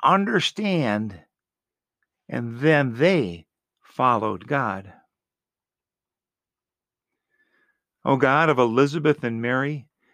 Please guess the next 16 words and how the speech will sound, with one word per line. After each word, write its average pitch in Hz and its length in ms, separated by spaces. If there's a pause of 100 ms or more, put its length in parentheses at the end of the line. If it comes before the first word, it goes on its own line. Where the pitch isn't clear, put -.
(100)
you 151 220
visited 185 520
your 131 140
servants 175 580
with 120 200
news 180 580
of 151 160
the 123 100
world's 147 500
redemption 135 680
in - 160
the 113 80
coming 156 460
of 147 100
the 147 80
Savior. 117 580